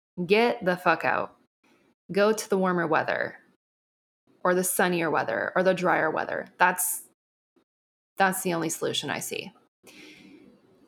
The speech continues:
That's all I have for today. Thank you so much for listening, as always.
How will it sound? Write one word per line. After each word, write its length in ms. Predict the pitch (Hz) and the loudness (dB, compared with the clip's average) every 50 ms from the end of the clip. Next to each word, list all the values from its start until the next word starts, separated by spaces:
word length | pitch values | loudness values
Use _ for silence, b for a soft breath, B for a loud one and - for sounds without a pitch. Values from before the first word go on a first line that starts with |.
| _ - | _ -8
That's 380 | 196 180 180 220 233 262 277 - - | -6 0 2 4 4 4 2 2 2
all 140 | 262 262 254 | 2 2 4
I 80 | 254 254 | 4 2
have 260 | 247 247 233 233 - | 2 2 0 0 2
for 100 | 233 220 | 0 0
today. 720 | 220 - - 214 208 202 196 196 202 208 226 247 269 - - - - - - - _ _ - - _ _ _ _ _ _ _ _ - | 0 2 0 2 2 2 2 2 2 2 0 0 -2 -6 -12 -20 -20 -20 -20 -20 _ _ -20 -20 _ _ _ _ _ _ _ _ 0
Thank 260 | 226 220 254 277 277 | 2 2 2 2 2
you 80 | 330 320 | 2 0
so 180 | - - 277 | 2 0 0
much 260 | 247 220 214 208 - - | 2 2 0 0 -2 -2
for 120 | - 220 | -2 0
listening, 720 | 196 175 165 - - 180 175 170 175 180 196 220 233 247 - _ - - | 0 0 -2 -2 -4 -4 -2 -2 -2 -2 -2 -4 -4 -6 -10 _ -6 -4
as 180 | 175 185 185 | -2 -2 0
always. 800 | - - 170 165 170 170 170 190 220 247 269 269 - - - - | 0 2 2 2 2 0 2 2 0 0 -2 -4 -6 -8 -10 -14